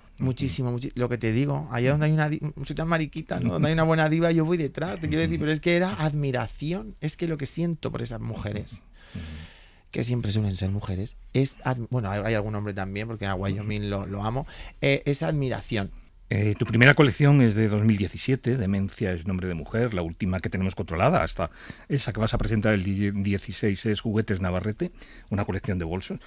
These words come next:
Speaker 2: Oye, ¿cómo ha evolucionado Eduardo Navarrete como creador desde aquella Demencia? O, o eso quizá tendrán que decirlo los demás.
Speaker 1: Eh,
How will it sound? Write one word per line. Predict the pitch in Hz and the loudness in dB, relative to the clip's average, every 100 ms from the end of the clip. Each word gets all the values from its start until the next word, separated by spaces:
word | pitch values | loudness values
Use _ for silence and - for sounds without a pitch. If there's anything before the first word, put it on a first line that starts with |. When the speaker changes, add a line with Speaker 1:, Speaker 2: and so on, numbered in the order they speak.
| - | 2
Speaker 2:
Oye, | 143 120 | 4 6
¿cómo | 123 | 8
ha | 160 | 8
evolucionado | 185 180 135 120 113 | 6 4 4 6 8
Eduardo | 123 113 117 113 | 8 6 6 6
Navarrete | 104 101 107 110 | 6 4 0 2
como | 113 107 | 2 2
creador | 107 104 107 104 | 0 0 0 0
desde | 101 104 98 | 0 2 0
aquella | 92 104 101 | 2 0 0
Demencia? | 92 101 - 139 147 - - - - - | 2 0 -2 -6 -8 -12 -20 -20 -8 0
O, | 117 113 | 0 0
o | 110 110 | -2 0
eso | 120 143 | 2 2
quizá | 139 131 | 0 0
tendrán | 123 107 107 | 0 2 2
que | 104 | 0
decirlo | 92 92 92 | 0 -2 -2
los | 85 - | -2 -6
demás. | - - - - - - - - | -10 -12 -12 -14 -18 -20 -20 -12
Speaker 1:
Eh, | - | -12